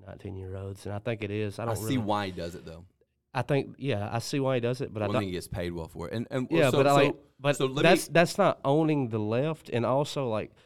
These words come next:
Speaker 1: okay, w-, his big saying, like, "Facts don't care about your feelings."
Speaker 2: Yeah.
Speaker 1: On the other side of the coin,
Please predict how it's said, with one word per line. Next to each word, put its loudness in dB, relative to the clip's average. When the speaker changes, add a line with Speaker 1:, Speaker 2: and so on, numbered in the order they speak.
Speaker 1:
okay, 0
w-, -8
his -2
big -2
saying, -2
like, -6
"Facts -2
don't -2
care -4
about -2
your -4
feelings." -4
Speaker 2:
Yeah. -8
Speaker 1:
On 2
the -2
other 0
side -4
of -4
the -4
coin, -4